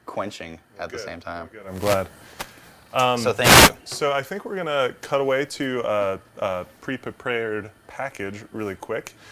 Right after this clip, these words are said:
Speaker 1: Awesome.
Speaker 2: Um, so Hop Stories does videos for the, for the beer industry, um,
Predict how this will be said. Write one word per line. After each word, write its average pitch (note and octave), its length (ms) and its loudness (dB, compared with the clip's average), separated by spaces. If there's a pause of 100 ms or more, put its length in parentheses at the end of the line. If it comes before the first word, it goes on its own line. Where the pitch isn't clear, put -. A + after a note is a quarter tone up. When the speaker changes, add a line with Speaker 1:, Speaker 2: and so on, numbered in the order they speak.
Speaker 1:
Awesome. G3+ 240 0
Speaker 2:
Um, A#2 400 2
so C3+ 240 0
Hop D3 180 4
Stories D3+ 320 -2
does B2+ 300 0
videos C3+ 360 -4
for B2 160 -6
the, G2+ 440 -2
for A2 100 -14
the F#2+ 80 -12
beer B2 240 -6
industry, E3+ 520 -6 (180)
um, G2+ 400 -6